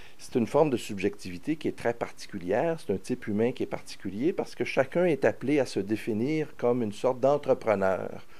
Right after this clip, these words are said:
euh, de sa propre personne, comme si chacun, euh, était possesseur de ressources, euh, de compétences qui devaient faire fructifier, euh, dans un rapport qui est fondé sur la compétition avec les autres. Et surtout, ce qui est, ce qui est important, me semble-t-il, c'est que dans cette perspective-là,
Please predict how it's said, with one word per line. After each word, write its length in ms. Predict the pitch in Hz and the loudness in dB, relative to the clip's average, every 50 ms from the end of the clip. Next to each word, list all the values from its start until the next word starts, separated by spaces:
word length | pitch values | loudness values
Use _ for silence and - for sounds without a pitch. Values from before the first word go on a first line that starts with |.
| - - - - - - - - | -12 -12 -12 -12 -12 -8 -2 2
euh, 100 | 90 87 | 2 2
de 120 | 85 95 | 2 2
sa 180 | 92 - - 101 | 0 0 -2 -4
propre 380 | - - - 113 - - 98 | 0 2 2 2 2 2 -2
personne, 500 | 92 - 98 95 - - - - 78 - - - | -2 -2 -4 -8 -8 -8 -8 -8 -8 -8 -10 -10
comme 140 | - - - | -10 -10 -10
si 160 | - - 107 | -10 -12 -10
chacun, 400 | - - - 117 - - - 113 | -10 -8 -8 -8 -8 -4 -2 -2
euh, 400 | 123 131 131 117 101 87 82 80 - - - - - - - | 0 0 0 0 0 -2 -2 -4 -6 -8 -12 -12 -12 -12 -12
était 220 | - - - - 98 | -12 -10 -8 -8 -8
possesseur 580 | - - 104 - - 101 95 - - 117 113 | -6 -6 -6 -6 -6 -8 -6 -2 0 0 2
de 120 | 107 95 101 | 2 2 2
ressources, 720 | 87 80 92 - - - - 98 101 101 - - - - - | 2 2 0 -4 -4 -6 -4 -4 -4 -4 -6 -8 -8 -6 -6
euh, 200 | 78 76 76 73 | -6 -6 -6 -6
de 80 | 78 87 | -6 -6
compétences 800 | - - - 104 104 - - - - - - - 78 - - - | -6 -4 -4 -4 -4 -4 -8 -8 -8 -10 -8 -8 -8 -10 -10 -10
qui 120 | - 104 | -10 -6
devaient 280 | 95 95 92 98 104 107 | -2 -2 0 2 0 0
faire 280 | 101 - - - 95 - | -2 -4 -8 -8 -8 -6
fructifier, 720 | - - 113 104 - - - - - - - 82 85 - - - - - - - - - - - | -6 -6 -8 -8 -8 -10 -12 -10 -10 -8 -8 -8 -8 -8 -10 -12 -14 -14 -12 -12 -14 -12 -8 -4
euh, 200 | - 87 82 85 | 0 0 2 2
dans 240 | 85 95 104 101 101 | 2 2 2 4 4
un 80 | 110 101 | 4 4
rapport 360 | 92 101 95 - 117 123 120 | 4 2 2 4 4 2 4
qui 100 | - 107 | 2 -2
est 20 | |
fondé 280 | 95 - 104 92 85 107 | -2 0 -2 -2 0 -2
sur 180 | - - - 92 | -4 -4 -4 -4
la 100 | 92 87 | -4 -4
compétition 760 | - - 95 90 - 82 80 - - - - 107 101 87 87 | -4 -4 -4 -4 -4 -6 -8 -8 -10 -10 -8 -6 -6 -6 -6
avec 280 | 87 82 87 - - | -6 -8 -8 -8 -6
les 220 | 87 85 80 76 - | -6 -4 -4 -6 -6
autres. 180 | - - - - - - - - - - - - - | -10 -12 -12 -12 -12 -12 -12 -12 -12 -12 -12 -6 -4
Et 80 | - 95 | -4 -2
surtout, 440 | - - - 110 - - 180 190 | 0 2 2 2 2 2 0 0
ce 140 | 202 196 - | 0 0 -2
qui 240 | - - 117 107 104 | -6 -4 2 4 6
est, 160 | 104 101 101 | 6 6 4
ce 100 | 98 - | 2 -2
qui 80 | - 104 | -2 -2
est 120 | 98 - | 0 2
important, 480 | 120 107 - - - - - 131 135 160 | 0 0 0 -2 -6 -4 -2 0 2 2
me 120 | 156 117 | 2 0
semble-t-il, 640 | 98 - - 110 98 98 - - - 170 190 202 165 | 0 -2 -2 -2 -2 -2 -4 -2 2 2 2 2 2
c'est 200 | - - - 98 | -2 -4 -4 -2
que 120 | - - | 0 0
dans 280 | 107 95 104 127 147 170 | 0 4 4 4 4 4
cette 340 | 165 - - 139 117 - - | 2 0 -2 -4 -4 -4 -4
perspective-là, 1000 | - 113 - - - 110 98 - - - 101 95 92 90 98 98 117 143 165 196 | -6 -6 -6 -4 0 0 0 0 -2 -6 -6 -6 -6 -4 0 0 2 2 2 0